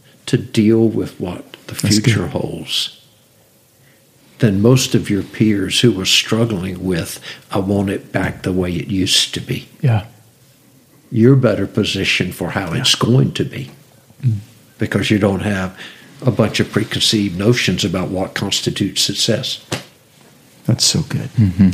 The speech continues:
Speaker 1: And, uh, I, I, I, I feel for pastors right now. This is a tough season.
Speaker 2: Yeah.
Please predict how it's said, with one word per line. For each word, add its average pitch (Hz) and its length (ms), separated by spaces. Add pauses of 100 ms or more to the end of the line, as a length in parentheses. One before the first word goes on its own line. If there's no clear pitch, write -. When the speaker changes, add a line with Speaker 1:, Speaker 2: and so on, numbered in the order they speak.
(120)
Speaker 1:
And, 98 380
uh, 95 460 (200)
I, 107 100
I, 110 300 (460)
I, 120 300
I - 20
feel 143 240
for 139 120
pastors 107 560
right - 180
now. 85 260
This 139 240
is 131 80
a - 40
tough - 220
season. 113 440 (500)
Speaker 2:
Yeah. - 140